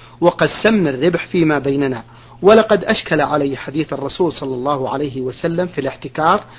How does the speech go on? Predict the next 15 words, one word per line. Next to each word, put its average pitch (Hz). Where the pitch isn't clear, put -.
الحديث: 151
'لا 151
يحتكر 165
إلا 143
خاطئ'، 156
وظننت 165
أن 147
المال 147
الذي 139
وقع 151
لي 151
في 147
قسمتي 151
هو 143
حرام، 180